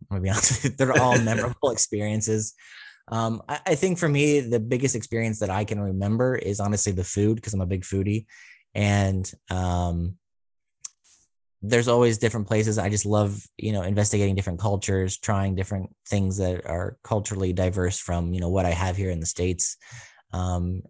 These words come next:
Speaker 1: and I think those moments are, you know, the ones I remember the most. Um, but I think if there's any kind of one photography, um, thing that's ever happened,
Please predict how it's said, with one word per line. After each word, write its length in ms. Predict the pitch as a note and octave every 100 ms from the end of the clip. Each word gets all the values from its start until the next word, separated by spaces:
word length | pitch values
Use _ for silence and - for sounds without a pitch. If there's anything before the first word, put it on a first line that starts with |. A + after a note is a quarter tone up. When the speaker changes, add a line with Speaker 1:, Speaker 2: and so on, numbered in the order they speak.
| -
Speaker 1:
and 120 | G2+
I 40 | G2+
think 200 | G2+ G#2
those 300 | G2+ F#2+ -
moments 500 | G2 F#2 F2+ F2+ -
are, 260 | F#2+ F#2
you 160 | F#2 F#2+
know, 100 | F2+
the 20 |
ones 180 | F2+ F2
I 80 | E2
remember 340 | E2 E2+ D2+
the 80 | D2+
most. 460 | C#2+ - - - - _ _ _ _ -
Um, 240 | F#2 F#2 G2
but 180 | G#2
I 60 | G2+
think 240 | - A2+
if 80 | G2+
there's 180 | G#2+ G2+
any 140 | G#2+
kind 200 | F#2+ G#2+
of 180 | F#2+ F2 _ _ _
one 280 | A#2+ C3+ C3+
photography, 960 | - A#2+ - A2+ C3 C3+ C#3+ C#3+ C#3 C3+ - _ _ -
um, 320 | G#2 A2 A#2
thing 220 | A2 A#2 B2
that's 180 | G#2
ever 180 | G#2+ A2
happened, 580 | A2 A2 A2+ B2+ B2+